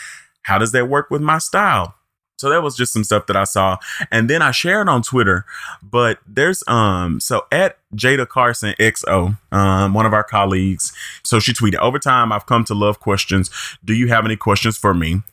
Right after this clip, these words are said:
after an interview?" So she likes when people ask her that in an interview. And she was like, "Here's a list of my favorite questions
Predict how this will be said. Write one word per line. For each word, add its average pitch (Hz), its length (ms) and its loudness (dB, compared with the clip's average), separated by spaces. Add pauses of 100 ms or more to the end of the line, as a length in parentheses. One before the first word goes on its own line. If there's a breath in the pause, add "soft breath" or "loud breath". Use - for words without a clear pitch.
after 104 240 0
an 107 100 -2
interview?" 120 380 0
So - 140 -6
she 117 160 0
likes 107 260 2
when 98 80 -4
people 107 260 0
ask 110 220 2
her 104 80 0
that 92 180 2
in 98 120 4
an - 80 0
interview. 123 380 2
And 95 100 0
she - 100 0
was 101 80 0
like, 98 140 2
"Here's 131 180 0
a 135 60 0
list 113 240 0
of 101 60 4
my 95 120 2
favorite 120 360 0
questions 98 440 0